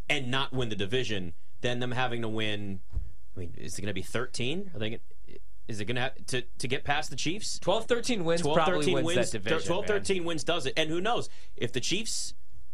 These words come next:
Speaker 1: stay consistent, which we, like, they could also, it, it could end up coming down to them both winning thirteen games.
Speaker 2: Like, my thing is, we'll have the opportunity if we want to get a good number, I think, with the Chiefs. I don't,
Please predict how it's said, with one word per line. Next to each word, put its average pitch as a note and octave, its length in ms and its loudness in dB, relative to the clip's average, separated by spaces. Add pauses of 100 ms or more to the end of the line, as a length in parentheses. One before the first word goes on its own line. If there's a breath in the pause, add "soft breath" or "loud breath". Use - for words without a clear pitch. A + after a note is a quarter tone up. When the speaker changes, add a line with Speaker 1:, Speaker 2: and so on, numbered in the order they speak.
(140)
Speaker 1:
stay G#3 240 0
consistent, G#3+ 600 0 (120)
which C#3 320 0
we, - 220 -2 (100)
like, C#3+ 180 -2 (340)
they C3 80 2
could D3 140 0
also, F#3+ 260 0
it, C#3 140 0
it D#3+ 140 0
could F3+ 120 0
end F3 100 0
up D3+ 60 -2
coming F3+ 180 0
down F3+ 180 0
to F#3+ 40 0
them F#3+ 80 0
both D#3 260 0
winning A#2 180 0
thirteen G#2+ 360 0
games. G#2 340 -2
Speaker 2:
Like, E3 240 0
my E3 140 4
thing D#4+ 380 0
is, B2+ 340 0
we'll D3 220 0
have A3+ 260 2
the A3+ 120 2
opportunity E3 680 0
if C#3+ 100 -2
we C#3+ 100 0
want B2 360 0
to C3+ 80 0
get B2 120 0
a A#2+ 60 -2
good B2 220 0
number, A#2 280 0
I A2+ 120 0
think, A2 260 -2
with G2+ 160 0
the F2 80 -2
Chiefs. - 460 -4
I G#3 60 4
don't, C#4 180 0